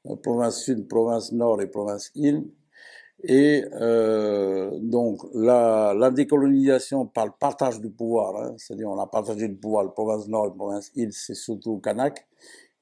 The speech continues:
et donc c'est les indépendantistes qui gèrent, et le sud, c'est là où est concentrée la population, euh, d'origine française, et, et, et donc là,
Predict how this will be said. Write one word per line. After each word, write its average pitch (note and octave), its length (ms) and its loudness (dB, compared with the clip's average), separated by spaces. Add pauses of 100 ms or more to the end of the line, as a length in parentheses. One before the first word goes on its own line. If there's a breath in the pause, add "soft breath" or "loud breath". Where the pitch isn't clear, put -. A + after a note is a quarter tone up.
(120)
et - 80 -10
donc A2 240 -6
c'est A#2 100 -4
les A2 200 0
indépendantistes A2 720 -4
qui G#2+ 180 -8
gèrent, C3 380 0 (160)
et B2+ 420 2
le A#2 180 0
sud, B2 520 -2
c'est - 180 -6
là A#2 140 4
où A#2 180 0
est G#2+ 80 -4
concentrée A2 560 -4
la G#2 140 -2
population, G2+ 1000 -10 (800 soft breath)
euh, - 160 -8
d'origine A2 500 -4
française, G#2 680 -4
et, G#2+ 400 -10 (340)
et, A2+ 440 -10
et - 20 -6
donc A2 360 -2
là, A#2+ 380 2